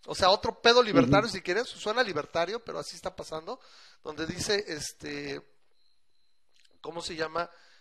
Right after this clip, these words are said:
Speaker 1: Este, vamos a hacer una línea para ayudar a la gente que crea que tenga síntomas de coronavirus, o sea, síntomas de covid, qué hacer, si tiene que ir, porque es lo que dice, o sea,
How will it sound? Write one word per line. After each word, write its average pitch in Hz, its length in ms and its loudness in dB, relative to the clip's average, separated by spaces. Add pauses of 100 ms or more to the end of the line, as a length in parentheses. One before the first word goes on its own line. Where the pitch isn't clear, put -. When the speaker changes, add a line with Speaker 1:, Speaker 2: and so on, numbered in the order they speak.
(160)
Speaker 1:
Este, 135 1000 -10
vamos 180 300 0
a - 40 -6
hacer 202 160 -2
una 196 160 2
línea 190 420 -2 (340)
para 202 200 10
ayudar 175 600 6
a 156 80 0
la 151 100 0
gente 185 300 -6
que - 160 -12
crea 185 200 0
que - 80 -12
tenga 170 300 -4
síntomas 165 460 -10
de 135 80 -10
coronavirus, 123 840 -16
o - 40 -20
sea, 131 100 -14
síntomas 147 460 -16
de 131 80 -12
covid, 160 380 -12 (380)
qué 156 100 2
hacer, 180 460 2
si - 140 -10
tiene 175 240 -8
que 170 100 -6
ir, 185 180 -4
porque - 200 -12
es 180 40 -12
lo 175 80 -14
que 160 120 -8
dice, 165 280 -8
o 143 60 -10
sea, 165 320 0